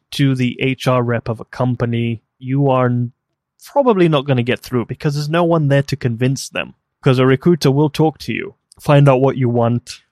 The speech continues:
but also look at the best interests in the company, but they will more focus on you because if they think they could get you the job, they will get paid.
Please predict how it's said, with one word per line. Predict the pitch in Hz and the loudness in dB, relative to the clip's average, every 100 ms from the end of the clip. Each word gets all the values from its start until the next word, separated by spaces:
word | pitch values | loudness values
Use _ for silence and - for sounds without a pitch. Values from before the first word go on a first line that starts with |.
| _ - | _ -4
but | |
also | 139 180 190 - 120 | 0 2 2 2 2
look | 120 120 143 139 | 2 0 0 -2
at | |
the | 127 | -2
best | 127 123 - _ | -2 -4 -8 _
interests | - 131 - 123 113 - - - _ - | -2 0 2 0 -2 -10 -16 -20 _ 0
in | 143 | 2
the | 127 | 2
company, | 120 165 151 120 | 2 0 0 -4
but | 113 127 - | -4 -6 -2
they | 151 | 0
will | 143 147 | 0 0
more | 151 170 175 | 0 0 0
focus | - 175 165 151 143 | 0 0 0 0 -2
on | 135 | 0
you | 139 156 123 | 2 2 0
because | 107 - 127 | -2 -4 -6
if | 131 | -4
they | 151 156 | -4 -6
think | - - 196 143 | -6 -2 -2 -2
they | 135 127 | -4 -4
could | 127 | -2
get | 123 135 | -2 0
you | 139 | 0
the | 123 | 0
job, | 120 139 113 110 | 0 0 -2 -2
they | 120 | -2
will | 120 123 | 0 0
get | 117 110 - | -2 -6 -6
paid. | 131 117 98 95 | -4 -2 -4 -10